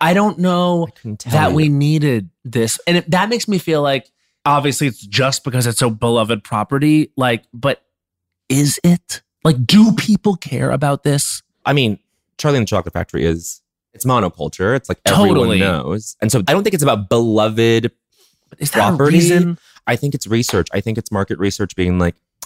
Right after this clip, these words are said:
Speaker 2: "Well, hey, Warner Brothers, like, we haven't done anything with this in a while."
Speaker 1: I don't wanna predict that something's gonna do badly, but I, I think this is gonna bomb. I, I'm predicting this is gonna bomb.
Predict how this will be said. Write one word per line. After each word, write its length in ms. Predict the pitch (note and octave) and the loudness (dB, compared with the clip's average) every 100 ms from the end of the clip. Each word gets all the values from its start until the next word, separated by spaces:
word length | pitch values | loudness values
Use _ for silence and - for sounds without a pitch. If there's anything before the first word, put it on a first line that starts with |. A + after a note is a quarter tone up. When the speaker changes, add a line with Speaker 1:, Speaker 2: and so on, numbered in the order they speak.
| - | -4
Speaker 2:
"Well, 420 | F3+ A3+ A3+ A#3 | 0 2 2 0
hey, 280 | A#3 - C4 | -2 -2 0
Warner 220 | G#3 F3+ | 2 2
Brothers, 360 | E3 D#3+ E3 D#3 | 2 2 0 -2
like, 140 | D#3 - | -4 -2
we 80 | |
haven't 240 | F3+ A#3 G3+ | -2 -2 -2
done 120 | D#3+ | -4
anything 240 | D3 C#3 | -4 -4
with 180 | B2+ A#2+ | -6 -4
this 220 | D3+ F3 F3 | -4 -2 0
in 80 | |
a 60 | C#3+ | 0
while." 520 | A2 G#2 G#2 A2+ C3 _ _ _ - | 2 0 -2 -6 -10 _ _ _ -4
Speaker 1:
I 120 | A#2+ | 0
don't 180 | F#3+ D3+ | 2 2
wanna 200 | C#3 B2+ | -2 -2
predict 560 | - A2+ F2+ F#2+ - | -4 -6 -2 -4 -4
that 120 | - F#2+ | -6 -6
something's 420 | G2 E2+ G2 F2+ | -8 -8 -8 -6
gonna 200 | F#2 F2+ | -6 -4
do 160 | F#2+ | -4
badly, 500 | F2 D#2+ D#2 F2 G2+ | -6 -8 -8 -6 -4
but 360 | A2 - F#2 - - | -4 -4 -8 -8 -10
I, 100 | E2 _ _ _ _ _ _ _ _ _ - | -10 _ _ _ _ _ _ _ _ _ -4
I 120 | A#2 | -2
think 180 | B2 C#3 | -2 -4
this 180 | C3 - | -4 -8
is 60 | F#2+ | -8
gonna 200 | E2+ D2 | -10 -12
bomb. 320 | C#2 C2 - _ _ - | -14 -16 -18 _ _ -4
I, 120 | C#3 | -2
I'm 240 | C#3 D#3 E3 | 0 0 2
predicting 640 | E3+ D3 A2 B2+ - B2 | 2 0 0 -2 0 0
this 160 | A2 - | 0 -2
is 120 | A2 | -2
gonna 160 | C3 A#2+ | -2 -2
bomb. 480 | G#2 F2+ F#2 B2 | -2 -4 -4 -6